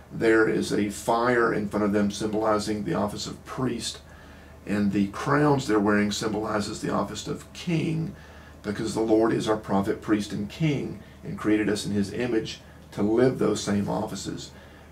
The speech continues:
They're wearing animal skins because they could not, uh, cover their own sinfulness, but God covered them after the fall by the life of another.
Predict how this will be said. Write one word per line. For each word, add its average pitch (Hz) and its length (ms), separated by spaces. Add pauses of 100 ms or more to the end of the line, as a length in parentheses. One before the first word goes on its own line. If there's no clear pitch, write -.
They're 101 180
wearing 104 320
animal 104 300
skins 110 880
because 101 540
they 110 160
could 110 200
not, 107 300 (480)
uh, - 80 (120)
cover 135 480
their 107 220
own 127 520 (260)
sinfulness, - 880 (300)
but - 180
God 110 340
covered - 380
them 104 180
after 101 240
the 101 100
fall 107 520 (400)
by 104 120
the 101 140
life 101 460
of - 120
another. 87 500